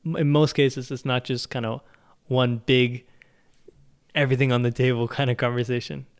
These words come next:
Uh, it's totally fine to be like, Hey, you know, we were talking about that one thing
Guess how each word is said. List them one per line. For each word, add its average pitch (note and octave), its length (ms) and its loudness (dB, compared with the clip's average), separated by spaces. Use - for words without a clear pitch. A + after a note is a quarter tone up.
Uh, B2 440 -4
it's - 160 -6
totally E3 300 4
fine D3+ 300 -2
to C#3 60 -4
be C#3 120 -2
like, C3+ 200 -2
Hey, F3 240 0
you D3+ 180 2
know, E3+ 280 -2
we D#3 120 0
were D#3 100 2
talking G#3+ 260 -2
about F#3+ 100 -2
that D3+ 140 -2
one D3 160 0
thing C#3 360 -2